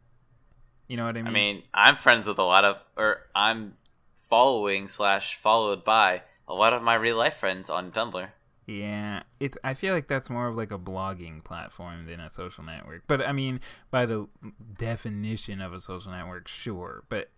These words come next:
Speaker 1: I don't know, I feel like you could push that argument to say the whole internet's a social network that way.
Speaker 2: There's
Speaker 1: But
Speaker 2: also
Speaker 1: wh-, where did Vine fall?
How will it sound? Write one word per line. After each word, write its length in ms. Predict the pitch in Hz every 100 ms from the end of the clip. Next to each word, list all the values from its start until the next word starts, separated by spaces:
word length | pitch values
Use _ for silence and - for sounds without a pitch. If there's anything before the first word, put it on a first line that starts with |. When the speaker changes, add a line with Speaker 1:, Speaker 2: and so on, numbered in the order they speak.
| -
Speaker 1:
I 140 | 117
don't 160 | 98 90
know, 80 | 87
I 120 | 92
feel 140 | 113
like 160 | 104 107
you 100 | 98
could 120 | 90
push 200 | 101 -
that 120 | 90
argument 420 | 90 90 90 87 98
to 60 |
say 180 | - 87
the 100 | 90
whole 200 | 98 87
internet's 480 | 117 101 87 80 -
a 60 | 87
social 300 | 87 - 87
network 380 | 82 67 82 -
that 220 | 82 73
way. 160 | 80 - _ _ _ _ _ _
Speaker 2:
There's 120 | 120 120
Speaker 1:
But 80 |
Speaker 2:
also 400 | 131 127 120 107
Speaker 1:
wh-, 80 | 92
where 160 | 123 127
did 140 | 113
Vine 240 | 101 98 90
fall? 320 | - 58